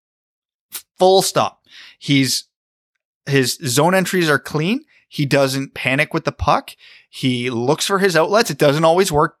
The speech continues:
because he's small and not the quickest. That's gonna happen. You gotta take the good with the bad, and it's fine. But he set up Mantha for what should have been a goal. Every good chance Detroit had on the power play that game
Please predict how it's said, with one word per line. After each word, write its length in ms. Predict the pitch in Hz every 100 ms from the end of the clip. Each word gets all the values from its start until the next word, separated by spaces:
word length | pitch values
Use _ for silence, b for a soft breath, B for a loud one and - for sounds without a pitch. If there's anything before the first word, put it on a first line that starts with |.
| _
because 340 | - 127 131 123
he's 300 | 127 - -
small 360 | - 123 139
and 80 | 135
not 140 | 123 127
the 60 |
quickest. 380 | 147 139 151 - -
That's 400 | 98 92 101 -
gonna 240 | 131 143
happen. 460 | 139 135 - 165 180
You 120 | - 107
gotta 160 | 104
take 200 | 110 131
the 80 | 139
good 60 | 147
with 80 | 160
the 80 |
bad, 220 | 143 135 127
and 100 | 123
it's 80 | 123
fine. 240 | 170 123 - B B B B B _
But 200 | - 143
he 320 | 120 139 151 160
set 260 | - 165
up 180 | 160 151
Mantha 360 | 131 147 160 190
for 160 | 185 175
what 140 | 170
should 160 | - 170
have 60 |
been 100 | 170
a 80 | 170
goal. 440 | 143 139 151 190 _ -
Every 520 | 156 180 185 190 202
good 340 | 180 139 151 156
chance 460 | - 147 139 139 -
Detroit 360 | 139 - 135
had 120 | 127 131
on 80 |
the 80 | 123
power 240 | 113 110 113
play 180 | 131 135
that 160 | 135
game 280 | 139 139 151